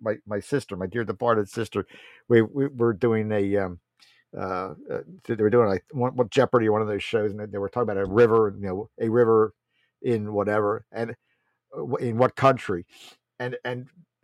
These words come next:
th-, she had gotten everyone. She was smart. She got all these things right, and she couldn't get, she couldn't answer this thing. I must have been all of eight years old, and s-, just to my mind, for, out of nowhere,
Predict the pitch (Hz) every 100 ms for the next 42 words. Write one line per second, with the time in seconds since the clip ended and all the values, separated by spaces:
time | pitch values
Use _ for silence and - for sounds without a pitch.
0 | _ _ 147 151 - 185 151 147 135 143
1 | 127 107 196 - 120 127 101 - 160 143
2 | 143 143 127 110 127 107 113 104 90 104
3 | 101 202 208 147 117 139 - 202 - 170
4 | 135 139 - 117 107 101 139 156 131 113
5 | 110 104 123 104 104 98 104 92 _ _
6 | _ _ 135 123 _ _ - - _ 220
7 | 254 285 254 254 269 165 139 - 190 -
8 | 220 277 285 185